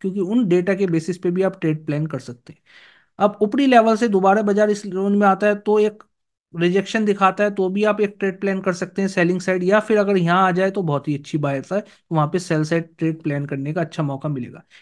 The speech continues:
या फिर इन लेवल्स के ऊपर एक बाय ट्रेड बन सकता है। ठीक है, वहाँ पे प्राइस एक्शन बनता है तो एक ट्रेड प्लान फिर आप करना इन लेवल्स के ऊपर। Otherwise निचले लेवल्स की बात करें तो बाजार कहाँ तक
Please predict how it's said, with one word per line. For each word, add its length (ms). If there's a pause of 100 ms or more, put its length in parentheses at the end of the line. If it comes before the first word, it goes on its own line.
(120)
या 100
फिर 180
इन 140
लेवल्स 360
के 120
ऊपर 300
एक 200
बाय 220
ट्रेड 280
बन 140
सकता 360
है। 140 (360)
ठीक 180
है, 80 (400)
वहाँ 180
पे 120
प्राइस 280
एक्शन 280
बनता 280
है 100
तो 240
एक 260
ट्रेड 240
प्लान 260 (140)
फिर 120
आप 200
करना 380 (160)
इन 160
लेवल्स 300
के 120
ऊपर। 240 (360)
Otherwise 380
निचले 360
लेवल्स 320
की 140
बात 280
करें 200
तो 140
बाजार 320
कहाँ 320
तक 200